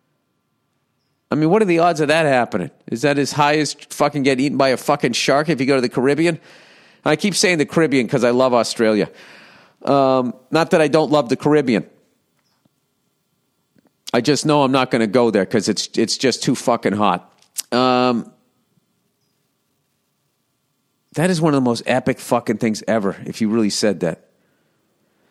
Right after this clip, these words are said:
I looked him dead in the eye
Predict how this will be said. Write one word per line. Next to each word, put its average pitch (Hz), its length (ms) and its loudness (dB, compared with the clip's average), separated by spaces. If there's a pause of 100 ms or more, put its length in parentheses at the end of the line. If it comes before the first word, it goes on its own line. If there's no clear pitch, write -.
(920)
I 127 100 2
looked 151 320 0
him 127 320 -2
dead 131 240 2
in 131 240 -2
the 120 220 2
eye 104 340 0